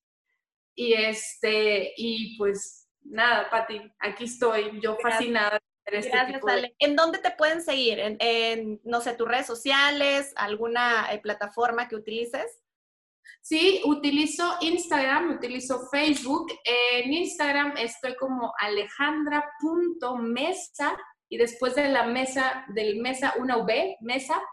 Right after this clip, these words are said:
Speaker 2: Ujú.
Speaker 1: que sería, mm, la inicial de mi segundo apellido. Y en Facebook como Alejandra Mesa, espacio V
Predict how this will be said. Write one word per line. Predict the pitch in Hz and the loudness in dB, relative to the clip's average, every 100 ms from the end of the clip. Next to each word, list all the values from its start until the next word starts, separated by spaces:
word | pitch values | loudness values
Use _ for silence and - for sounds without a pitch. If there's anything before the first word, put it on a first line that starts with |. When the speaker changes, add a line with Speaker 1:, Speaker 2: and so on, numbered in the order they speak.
| - _ _ _ _ - | -16 _ _ _ _ -10
Speaker 2:
Ujú. | 233 240 233 233 | -8 -4 -6 0
Speaker 1:
que | 233 | 0
sería, | 233 220 220 226 | 2 2 4 2
mm, | 233 214 - | 0 -2 2
la | 208 214 | 4 4
inicial | 208 202 226 | 2 0 0
de | 226 | 0
mi | 226 | -2
segundo | 226 214 214 233 | -2 -2 0 -2
apellido. | 226 247 262 269 294 - - - _ _ _ | 0 0 2 2 0 -2 -8 -20 _ _ _
Y | - 311 330 349 359 370 | 2 4 6 6 4 2
en | 254 269 | 0 0
Facebook | 269 339 311 339 339 | 0 0 0 -4 -2
como | 302 269 | -2 0
Alejandra | 254 226 233 262 262 262 | 0 0 0 0 0 -2
Mesa, | 277 285 285 302 339 | -2 -2 0 0 0
espacio | 269 - 226 - 247 214 | -6 -8 -10 -6 -4 -2
V | 214 294 | -2 -2